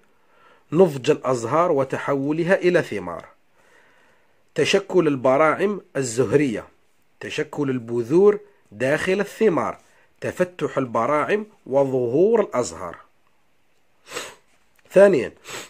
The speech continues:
اختر الجواب الصحيح. الرزنامة نظام يمكن للإنسان التموضع في الزمن، التحرك في مكان خال من المعالم. ثانيا،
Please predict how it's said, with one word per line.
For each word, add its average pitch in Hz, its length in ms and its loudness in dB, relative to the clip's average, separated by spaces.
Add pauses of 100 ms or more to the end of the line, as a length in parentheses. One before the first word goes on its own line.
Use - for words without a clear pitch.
(160)
اختر 151 380 0
الجواب 139 460 2
الصحيح. - 520 -6 (460)
الرزنامة 160 800 2 (220)
نظام 147 600 4
يمكن 214 640 -4
للإنسان 180 680 -2 (880)
التموضع 165 1040 2 (220)
في 123 120 -10
الزمن، 110 520 -2 (240)
التحرك 160 760 -2
في 143 180 -6
مكان 139 540 -2
خال 165 560 -2 (680)
من 190 160 -6
المعالم. 139 640 -4 (1120)
ثانيا، 147 340 0